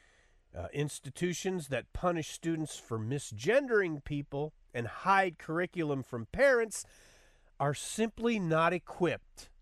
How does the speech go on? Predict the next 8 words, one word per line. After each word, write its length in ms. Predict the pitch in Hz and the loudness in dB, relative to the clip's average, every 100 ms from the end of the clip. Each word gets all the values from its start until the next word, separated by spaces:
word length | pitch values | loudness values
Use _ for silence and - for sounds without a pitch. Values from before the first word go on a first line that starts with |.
| - | -12
to 100 | 117 | -10
safeguard 800 | - 147 170 - 135 143 151 | -6 -2 -2 -2 0 2 2
your 180 | 117 131 | -2 -6
children 520 | - - 147 131 92 | -6 -6 -4 -4 -8
from 280 | 101 - 107 | -8 -8 -10
harm." 320 | 101 82 78 76 - _ - _ | -6 -8 -8 -14 -20 _ -20 _
Okay. 240 | - - - | -14 -12 -16
<laughs> 60 | - | -16